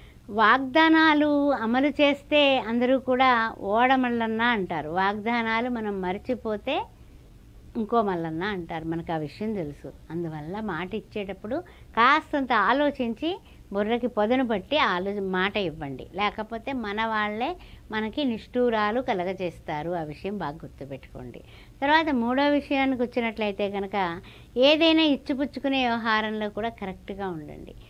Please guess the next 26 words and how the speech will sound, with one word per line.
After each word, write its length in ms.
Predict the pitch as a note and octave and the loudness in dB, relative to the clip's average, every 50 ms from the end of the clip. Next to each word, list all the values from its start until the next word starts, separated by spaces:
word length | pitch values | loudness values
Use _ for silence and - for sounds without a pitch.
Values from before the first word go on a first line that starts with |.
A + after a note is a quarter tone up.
| - - - - | -20 -20 -14 -12
ఇచ్చి, 440 | A3+ G#3 - - - - - - B3 | -12 -12 -12 -14 -20 -20 -8 -6 -6
ఇచ్చి, 280 | B3 - - - - C4+ | -6 -6 -4 -2 0 0
ఇచ్చుకునేటప్పుడు 840 | B3+ B3+ - C#4+ C#4 D4+ D#4 D4+ D#4 D#4 D4 D#4 B3+ - D4 D4 | 0 0 -2 -4 -2 0 2 4 4 4 4 2 2 0 2 2
అవతల 440 | C#4+ C#4 C4+ B3+ B3 B3 C4+ C4+ C#4 | 4 6 6 4 4 2 2 2 4
వాళ్ళకున్న 460 | C4+ C#4 C#4 C#4 C4+ C4+ C4+ C4+ C4 | 4 6 4 4 2 0 -2 -2 0
ఉత్సాహం 600 | B3 A#3 - - - C#4 C#4+ D4 D4 D4+ B3+ A3+ | -2 -4 -4 0 2 4 4 4 4 0 -2 -2
తిరిగి 300 | G3+ - G#3 G#3 G#3+ A3+ A#3 | -2 -4 -4 -2 -2 -2 -4
ఇచ్చేటప్పుడు 640 | G#3 - - - - C#4 C4+ C#4+ C4+ - B3+ A3+ | -4 -6 -8 -4 -4 -4 -4 -4 -6 -8 -8 -8
ఉండదు. 360 | A3 G#3 G#3 G3+ G3 F3 - - - - - - - - - - - - - | -8 -6 -6 -8 -8 -10 -12 -18 -20 -20 -20 -20 -20 -20 -20 -20 -18 -14 -12
ఆ 60 | D#3 | -10
విషయం 400 | E3+ E3+ E3 - - A#3 B3+ B3+ | -10 -10 -10 -8 -6 -4 -2 -2
మనకి 280 | A#3 G#3 G3 G3+ G3 G#3 | -2 -2 -4 -4 -4 -4
అనుభవమే. 640 | F#3 E3+ F3 E3+ D#3+ F3 F#3+ F3+ E3+ E3 D3 - - - - - | -4 -4 -4 -6 -6 -4 -4 -4 -4 -6 -8 -10 -12 -16 -14 -12
అందువలన 640 | D#3+ E3 E3+ E3+ E3+ E3+ E3+ F3 F3 F#3 G3+ A#3+ D#4+ A#4 - - - - - - - | -10 -8 -8 -8 -8 -8 -8 -8 -8 -8 -8 -8 -10 -10 -12 -18 -20 -20 -8 -2 2
ఆ 120 | C#4+ D#4+ | 2 4
విషయాల్లో 600 | D#4+ D4+ C#4+ - - - B3+ B3 A#3+ A#3 A#3+ B3 | 4 2 0 -2 -2 -2 -2 -2 0 -2 -2 -4
కాస్తంత 720 | A#3+ - A3 G#3+ G#3+ A3 A#3 B3 A#3+ - - A#3+ A3 A3 | -4 -2 0 2 2 2 2 2 -2 -6 -8 -8 -6 -6
పేపర్, 520 | A3 G#3+ - G3+ G3+ G3+ G#3 G#3 A#3 A3+ A3 | -6 -4 -2 0 2 2 0 -2 -6 -10 -8
పెన్ను 380 | G#3+ - G3 F#3 F#3+ G3 G3 | -8 -6 -6 -4 -4 -6 -6
పెట్టుకొని 580 | F#3+ - F3 D#3+ - - F#3 - A3 A#3 C4 D4+ - - - - - - - | -6 -8 -8 -8 -10 -12 -12 -10 -8 -8 -10 -10 -14 -18 -20 -20 -16 -6 -2
ఏమి 300 | A#3 C4 C#4+ D4+ D#4 D4 | 0 2 2 2 2 0
ఇచ్చాము, 540 | C#4 - - - B3 A3+ A3 A3 A#3 C4 C#4 | 0 -2 -2 -2 -2 -2 -2 -2 -4 -4 -2
ఏమి 320 | C4+ A#3 G#3+ G#3+ A3 A3 G#3 | -2 -2 -2 -4 -4 -4 -6
ఇచ్చారు 420 | G#3 - - - A#3+ A#3+ A3+ A3 | -8 -6 -2 0 0 2 2 0
వాళ్ళు 200 | G#3 G3 F#3+ F#3 | -2 -2 -4 -4
తిరిగి, 440 | F#3 F#3+ F#3 F#3+ G3 G#3+ B3 C#4+ | -4 -4 -4 -4 -4 -4 -6 -6